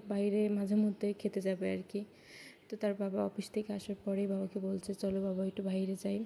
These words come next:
খেতে।" তো বাবা বল-, মেয়ে বললে তো বাবা শুনবেই। তো চলে গেলাম আমরা রেডিমেডি হয়ে একটা চাইনিজ রেস্টুরেন্টে। তো এখানে চাউমিন, থাই স্যুপ আর অন্থন এগুলো অনেক ভালো। মানে, আমরা নতুন খুলনাতে,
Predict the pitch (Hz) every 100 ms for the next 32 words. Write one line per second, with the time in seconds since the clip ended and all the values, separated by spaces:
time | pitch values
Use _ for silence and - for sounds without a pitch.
0 | - 208 - 202 214 - - 247 262 262
1 | 247 226 233 233 226 220 220 226 226 208
2 | 208 202 214 208 190 185 202 190 190 202
3 | - - - - - - 214 208 202 -
4 | 202 196 196 196 196 190 196 220 - -
5 | - - - 202 196 196 190 208 208 208
6 | 214 233 208 196 202 202 196 202 202 -
7 | 196 196 190 226 - - - - - 208
8 | 202 202 208 196 190 190 196 196 190 202
9 | 196 185 196 190 190 196 185 190 196 -
10 | - - - - - - - 214 214 214
11 | 196 196 208 202 190 190 190 185 196 226
12 | - - - - - - - - 208 214
13 | 220 220 220 220 202 202 202